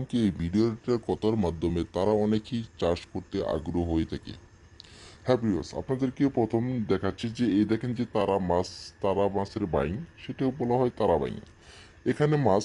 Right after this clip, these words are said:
আপনার যদি পুকুরে কিংবা এক লক্ষ কিংবা পঞ্চাশ হাজার থাকে, তাহলে আপনারা কিনু-, কিনারে মাছ পাবেন না। সেই ক্ষেত্রে দেখতে হবে মাছের যে এরকম যদি গুটি থাকে, তাহলে সেই ক্ষেত্রে দেখা গেছে মাছ একসাথে গুটি হয়ে থাকবে। আপনার পুকুরে যদি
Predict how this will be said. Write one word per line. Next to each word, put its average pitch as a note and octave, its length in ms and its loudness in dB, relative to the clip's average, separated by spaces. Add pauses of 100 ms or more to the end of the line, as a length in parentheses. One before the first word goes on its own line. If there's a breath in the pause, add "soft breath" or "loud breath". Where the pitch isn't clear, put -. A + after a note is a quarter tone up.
(120)
আপনার G#2 340 2
যদি G2 220 -2
পুকুরে C#3 440 0
কিংবা F2+ 340 0
এক F#2+ 200 2 (100)
লক্ষ A#2 240 -4
কিংবা F#2+ 380 0
পঞ্চাশ G2+ 360 0
হাজার B2 320 2
থাকে, G2 260 0 (240)
তাহলে A2 380 4
আপনারা G2 300 0
কিনু-, G#2+ 380 -4
কিনারে A#2 380 0
মাছ F2 260 0
পাবেন D2+ 380 -4
না। - 120 -10 (520 loud breath)
সেই C3 240 2
ক্ষেত্রে C#3+ 420 -2
দেখতে A2 360 0
হবে F#2+ 280 4
মাছের F#2+ 440 2
যে G#2+ 120 2 (100)
এরকম A2 380 2
যদি F#2 220 0
গুটি F2 380 -2
থাকে, G#2 340 -2
তাহলে A2 400 4
সেই G#2+ 220 -2
ক্ষেত্রে - 360 -10
দেখা A2+ 220 -4
গেছে A#2 260 0
মাছ A#2+ 240 -2 (480 loud breath)
একসাথে C3 440 0
গুটি F#2 320 -2
হয়ে D#2+ 260 -2
থাকবে। C2 240 -10 (680 loud breath)
আপনার B2 260 2
পুকুরে C#3 500 2
যদি G2+ 240 2